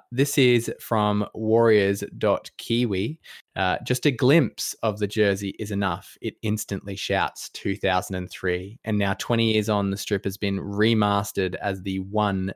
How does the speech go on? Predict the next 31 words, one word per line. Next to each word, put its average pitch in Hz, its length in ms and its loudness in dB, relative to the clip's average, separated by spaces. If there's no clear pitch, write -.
New 110 280 4
Zealand 101 380 2
Warriors 92 380 0
twenty 110 260 0
twenty-three 101 400 -2
heritage 92 460 -2
jersey 92 480 -4
to - 100 -20
be 95 140 -8
worn 95 320 -8
fittingly 95 440 -4
in 95 80 -8
the 98 80 -14
club's - 300 -10
historic - 560 -2
first 95 400 0
match - 240 -4
against - 260 -8
the - 80 -16
competition's - 920 -8
newcomers, 117 480 -2
the 117 100 2
Dolphins, 104 680 -2
at 92 160 -4
Mount 95 260 -4
Smart - 320 -4
Stadium 92 580 -2
on 90 160 -10
Saturday, 95 600 -6
June 90 340 -10
three. 92 400 -8